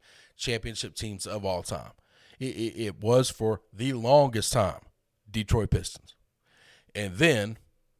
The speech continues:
Detroit Pistons, Mavericks. Now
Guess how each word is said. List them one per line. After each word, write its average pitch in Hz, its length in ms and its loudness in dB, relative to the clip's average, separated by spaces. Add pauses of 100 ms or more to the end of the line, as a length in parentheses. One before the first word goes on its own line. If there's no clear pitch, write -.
Detroit 104 380 0
Pistons, 127 460 -2 (560)
Mavericks. - 580 -10 (680)
Now 90 420 -4